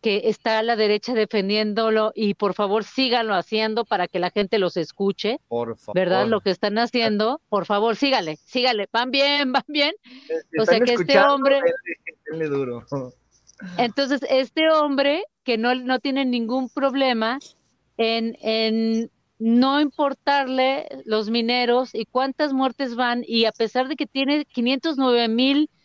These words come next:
Speaker 1: cuatrocientos millones de pesos, pues eso a él no le importa. Él no gastó dinero por sacar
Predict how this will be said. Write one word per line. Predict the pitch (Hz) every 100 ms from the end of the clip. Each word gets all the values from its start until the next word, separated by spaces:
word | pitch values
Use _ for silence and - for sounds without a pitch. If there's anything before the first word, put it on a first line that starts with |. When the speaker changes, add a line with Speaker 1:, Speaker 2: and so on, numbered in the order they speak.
| _ _ -
Speaker 1:
cuatrocientos | 220 220 220 247 254 285 262
millones | 247 247 254 254
de | 247
pesos, | - 226 220 247 254 -
pues | 233 220
eso | 254 247 302
a | 294
él | 294
no | 294
le | 302
importa. | 262 294 339 - 262
Él | 202 220
no | 294
gastó | 427 370 - 302
dinero | 302 254 233 254
por | - 214
sacar | - 185 196 214